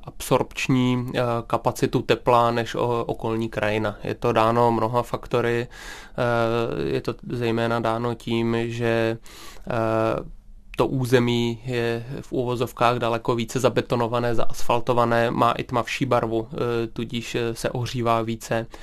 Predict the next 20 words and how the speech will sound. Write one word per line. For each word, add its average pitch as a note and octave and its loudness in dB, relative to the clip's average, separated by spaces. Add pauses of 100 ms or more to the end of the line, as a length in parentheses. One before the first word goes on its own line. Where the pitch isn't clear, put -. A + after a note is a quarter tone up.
(340)
než, A#2 -2
eh, A#2 0
to A#2 -2
okolní A#2 0
prostředí A#2 -2
a - -2
zároveň A2+ 2
i - -6
ty A#2+ -2
materiály, A2 2
eh, - -4
ta A#2 -2
hmota, A2+ -4
která A2 0
je, A2 0
eh, A2+ -2
v A2 -12
tom A#2 2
městě, A2+ -2
eh, - -16